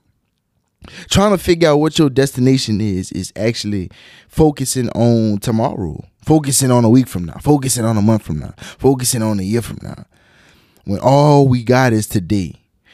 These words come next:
Enjoy the fucking journey. Enjoy the, e-, embrace the fact that you don't know where the journey gonna lead you.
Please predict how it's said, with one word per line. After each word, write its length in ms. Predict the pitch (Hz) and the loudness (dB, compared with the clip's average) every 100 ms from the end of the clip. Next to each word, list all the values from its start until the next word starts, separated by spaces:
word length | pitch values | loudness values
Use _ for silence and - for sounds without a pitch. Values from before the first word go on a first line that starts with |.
| _ - | _ -10
Enjoy 580 | 95 92 110 127 139 135 | -6 0 4 6 4 2
the 120 | 123 | 0
fucking 540 | - 120 120 110 98 | -2 -4 -2 -4 -2
journey. 680 | 92 117 131 117 95 80 87 _ _ _ _ _ _ _ _ - | 0 2 4 2 -2 -8 -16 _ _ _ _ _ _ _ _ -2
Enjoy 580 | 113 107 135 147 - | 0 4 6 6 6
the, 240 | 156 143 - - | 4 2 -2 -10
e-, 220 | 139 160 | -4 0
embrace 640 | 160 127 127 180 247 220 | 0 2 2 2 2 -2
the 140 | - 131 | -4 -8
fact 500 | - 170 180 156 - | -4 0 0 -2 -2
that 300 | 131 127 - | 0 2 4
you 80 | 190 | 4
don't 320 | 175 170 160 | 4 2 4
know 180 | 185 214 | 4 4
where 160 | 170 | 2
the 120 | 127 | 0
journey 340 | 113 110 107 98 | 0 0 2 2
gonna 160 | 92 | 0
lead 340 | 92 95 90 78 | -2 -2 -4 -6
you. 160 | 82 | -10